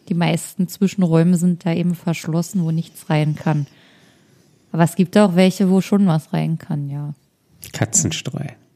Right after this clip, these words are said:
Speaker 1: Katzenstreu, oh, das ist immer sehr hartnäckig. <laughs> Das stimmt.
Speaker 2: Ja.
Speaker 1: Ja,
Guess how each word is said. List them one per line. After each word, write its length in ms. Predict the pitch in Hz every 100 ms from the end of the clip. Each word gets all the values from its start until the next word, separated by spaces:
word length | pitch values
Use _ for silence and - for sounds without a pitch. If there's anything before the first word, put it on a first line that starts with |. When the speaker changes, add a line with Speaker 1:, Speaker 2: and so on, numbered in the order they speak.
| _ _
Speaker 1:
Katzenstreu, 800 | - 190 - 180 151 - 156 156 -
oh, 120 | 156
das 180 | 147 -
ist 200 | 170 -
immer 220 | 160 156
sehr 300 | 143 156 151
hartnäckig. 680 | 151 147 - 147 - 151 - 151
<laughs> 40 | - 262 294 -
Das 280 | 285 - -
stimmt. 320 | - - - _ _ - _ - - - _ _ _ _ _ _ _ _ _ _ _ _ _ _ _ _ _ -
Speaker 2:
Ja. 240 | 92 82 - _ _ _ _ _ _ _ _ _ _ _ _ -
Speaker 1:
Ja, 340 | 180 180 175